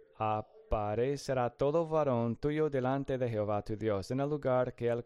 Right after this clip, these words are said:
escogiere, en la fiesta solemne de los panes sin levadura, en la fiesta solemne de las semanas y en la fiesta solemne de los tabernáculos."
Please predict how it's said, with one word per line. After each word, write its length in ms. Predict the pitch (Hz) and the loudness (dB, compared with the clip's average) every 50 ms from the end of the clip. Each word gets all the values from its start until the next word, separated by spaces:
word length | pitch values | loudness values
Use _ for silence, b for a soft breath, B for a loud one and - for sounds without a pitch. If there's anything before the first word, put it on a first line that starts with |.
| _ - - | _ -14 -10
escogiere, 840 | - 127 110 - - - - 104 95 - - 113 110 98 98 92 - B B B B B | -8 -8 -8 -8 -8 -6 -6 -6 -6 -4 -4 -2 -2 -2 -4 -6 -10 B B B B B
en 140 | B 143 143 | B 0 2
la 100 | 139 127 | 2 2
fiesta 440 | - - 151 165 160 - - 156 147 | 0 0 -2 -2 -2 -2 -2 -4 -4
solemne 500 | - - 151 143 143 147 147 147 147 143 | -2 -2 -2 0 0 0 0 0 -2 -2
de 120 | 139 135 | -2 -2
los 200 | 120 120 110 - | -2 -2 -2 -4
panes 400 | - - 143 143 143 151 147 139 | -4 -4 -2 -2 -2 -2 -4 -4
sin 300 | - - 156 156 156 156 | -6 -6 -4 -4 -2 -2
levadura, 560 | 151 147 143 147 131 123 113 113 110 110 101 - - | -2 0 0 0 0 0 2 2 2 0 -2 -6 -6
en 140 | - 135 135 | -4 -2 -2
la 100 | 127 117 | -2 -2
fiesta 360 | - - 143 131 - - 127 | -2 -2 -4 -4 -4 -6 -8
solemne 480 | - - 131 131 135 143 147 147 147 143 | -6 -4 -2 0 0 0 0 -2 -2 -2
de 120 | 131 127 | 0 0
las 160 | 120 113 107 | 0 -2 -2
semanas 640 | - - - 123 123 127 131 135 143 143 139 135 - | -4 -4 -2 0 2 2 2 2 2 0 -2 -2 -4
y 20 | 131 | -4
en 60 | 123 | -4
la 100 | 117 107 | -4 -6
fiesta 360 | - - 131 123 - - 117 | -4 -4 -4 -4 -4 -6 -6
solemne 460 | - - 127 131 143 143 143 139 135 | -6 -4 -2 -2 -2 0 0 -2 -2
de 160 | 123 127 120 | 0 0 0
los 400 | 117 117 117 120 117 - - - - - _ - | 0 2 0 0 0 -2 -6 -14 -16 -20 _ -4
tabernáculos." 1120 | - 127 123 120 127 123 117 110 120 123 117 110 - 117 107 101 98 95 - - - | -2 0 0 2 2 0 0 0 0 -2 -2 -2 -2 -2 -2 -2 -4 -6 -8 -12 -14